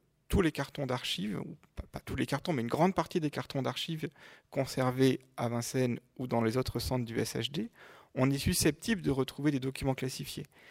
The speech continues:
Des documents parfois des années dix, des années vingt, des années trente, euh, même antérieures. Et, euh, en fait, on n'a pas les moyens, aujourd'hui humains, euh, et, et, et même matériels,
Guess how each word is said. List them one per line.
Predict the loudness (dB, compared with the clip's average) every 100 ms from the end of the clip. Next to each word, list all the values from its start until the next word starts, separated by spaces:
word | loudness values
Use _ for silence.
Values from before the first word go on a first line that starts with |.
| -20 -20 -20 -20 _
Des | 0
documents | 2 0 2 4 4
parfois | 0 -2 2
des | 4
années | 6 4
dix, | 2 -4
des | -2 0
années | 0 -2
vingt, | -2 -2 -2
des | -6
années | -6 -8
trente, | -6 -4 -2 -4 -4
euh, | -4
même | 0 2 2
antérieures. | 2 0 4 4 4 0 -8 -16 -18 -18 -20 _ 4
Et, | 6 6 4
euh, | 10 12 12 10 4 -2 -4
en | -2
fait, | 2 2 0
on | -2
n'a | -2
pas | 0 -2
les | 0
moyens, | 0 2 2 2 0 -6 _
aujourd'hui | -6 -4 -2 -2
humains, | 0 0 -2 -8 _ _ -8
euh, | -6 -6 -8
et, | -6 -8 -12 -16 -16 -8
et, | -2 -2 0
et | 0
même | 2 2 2 2
matériels, | 0 -2 -2 4 4 4